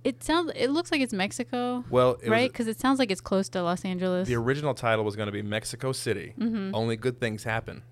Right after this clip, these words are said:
Speaker 1: <laughs>
Speaker 2: Um, but it's not in Mexico City. They said it was
Speaker 1: Right.
Speaker 2: gonna be too hard to try to keep trying to bring
Speaker 1: Mm-hmm.
Speaker 2: up Mexico,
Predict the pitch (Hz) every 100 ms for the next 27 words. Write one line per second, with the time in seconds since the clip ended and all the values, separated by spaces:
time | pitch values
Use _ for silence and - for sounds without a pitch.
0 | - - - - - - - - 117 113
1 | 107 101 101 - - - - - - -
2 | - - - - - - - - - 107
3 | 113 113 123 117 - 110 107 - 110 -
4 | - - 170 160 131 113 123 107 107 104
5 | 98 104 110 - 110 - - - 104 131
6 | 170 165 - - - - 101 -